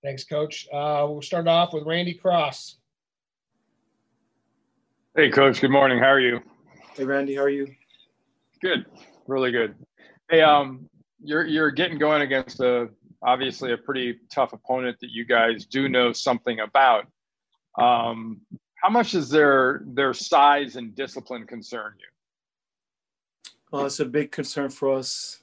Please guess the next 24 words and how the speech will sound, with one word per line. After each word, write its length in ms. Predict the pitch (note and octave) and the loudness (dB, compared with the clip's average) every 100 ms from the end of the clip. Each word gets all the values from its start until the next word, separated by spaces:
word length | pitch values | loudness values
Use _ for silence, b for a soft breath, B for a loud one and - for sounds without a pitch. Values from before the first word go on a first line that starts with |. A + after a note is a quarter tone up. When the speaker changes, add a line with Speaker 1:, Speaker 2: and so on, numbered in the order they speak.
| _ - | _ -12
Speaker 3:
Um, 560 | C3+ C3 C3 B2+ A#2 _ _ _ _ _ _ _ _ _ _ _ _ _ _ | -10 -8 -6 -6 -8 _ _ _ _ _ _ _ _ _ _ _ _ _ _
you 80 | C#3 | -8
know, 120 | C3+ | -8
just 260 | B2 C#3 - | -6 -8 -2
they're 140 | C#3 | 0
very, 380 | B2 C#3+ C#3+ C3+ - - - F3 C3 | 2 2 2 -2 -14 -20 -10 -6 -2
they're 280 | C#3 C3 B2 - _ | -2 -2 -6 -12 _
front 360 | - E3+ D#3 D3+ - | -6 0 0 -2 -6
on 180 | C#3+ B2+ | -4 0
both 200 | D3 C#3+ | 2 2
sides 300 | D3 C#3+ C3+ | 0 0 -2
of 60 | |
the 40 | B2+ | -4
ball, 340 | C3 C3+ C#3 C#3+ | 0 0 0 -2
offense 420 | C#3 - C3+ C#3 | -4 -4 -8 -6
and 140 | C3 | -8
defensive 480 | C#3 - C#3+ - B2+ | -8 -8 -8 -6 -4
line, 460 | B2+ B2+ B2+ B2+ - _ - | -2 0 -2 -4 -8 _ -2
very 280 | C#3 C3+ C3 | 2 4 2
physical. 720 | - C#3 C3+ C#3 C3+ C3+ C3+ _ _ _ _ _ _ _ _ _ | 4 2 2 -2 0 0 -2 _ _ _ _ _ _ _ _ _
Uh, 160 | C3+ C3 | -6 0
they're 140 | C3 | 4
well 240 | B2+ C#3 | 6 4
coached. 720 | C3+ - C#3 C#3+ C#3+ - - | 2 2 4 4 0 -12 -14